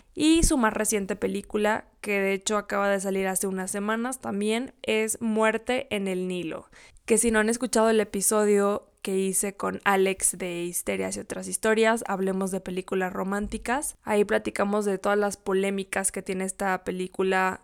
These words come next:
sobre todo por uno de los actores y varios de los actores que están involucrados. Si quieren saber el chisme, regrésense unos episodios y ahí se van a enterar de todo.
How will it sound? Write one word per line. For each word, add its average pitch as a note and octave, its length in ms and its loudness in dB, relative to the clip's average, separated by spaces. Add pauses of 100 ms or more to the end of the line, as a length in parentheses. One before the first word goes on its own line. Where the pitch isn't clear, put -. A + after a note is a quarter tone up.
sobre G#3 300 0
todo G#3+ 300 2
por G3+ 180 0
uno G3 200 0
de G3 80 2
los F#3 200 -2
actores F#3+ 800 -6
y G#3 120 -6
varios G#3+ 380 2
de G3 80 0
los F#3 140 -2
actores F3+ 440 -4
que - 80 -8
están G3 220 -8
involucrados. G#3 840 -2
Si G#3 160 -8
quieren A#3 260 2
saber G#3 220 4
el G3+ 180 0
chisme, A#3 540 -2
regrésense G3+ 720 -2
unos G3 300 -4
episodios G3+ 800 -2
y A3 160 -4
ahí G#3 120 -2
se G3+ 120 -4
van F#3+ 160 -4
a - 20 -4
enterar G3 320 -4
de G#3+ 100 -4
todo. C4+ 460 -2